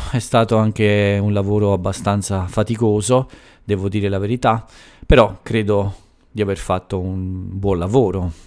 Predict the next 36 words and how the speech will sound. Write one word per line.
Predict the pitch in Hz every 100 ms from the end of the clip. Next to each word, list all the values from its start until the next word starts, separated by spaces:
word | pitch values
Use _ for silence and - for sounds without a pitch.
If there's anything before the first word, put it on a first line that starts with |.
| -
e | 110
che | - 101 -
questo | - 101 -
post | 92 95 92 -
sia | 87 95 90
interessante. | 90 92 90 - 85 82 92 - - - _ -
Forse | - 117 101 -
è |
un | 104
po' | 107
lungo, | 151 117 107 98 95 95 _ _ _
ma | 113 -
spero | - 117 104 98
che | 104 98 - - _ _ _ _ _ _
vi | 110 113
piaccia. | 110 85 82 - 92 87 -
Per | 101 92
tutti | 110 - 104
quelli | 92 110 98 95
che | 98
lo | 98
leggeranno, | 98 98 113 104 98 95
spero | - 95 92
che | 87
sia | - - 92 85 - -
interessante | 95 92 98 92 - 90 92 87 92 - _ _ -
e | 101
che | -
sia | 95 - 95
un | 95
buon | 101 98
esercizio | 95 87 90 - - 90 - 98 90 - -
anche | 95 92 98
per | 92
la | 90
lingua. | 90 90 92 90 90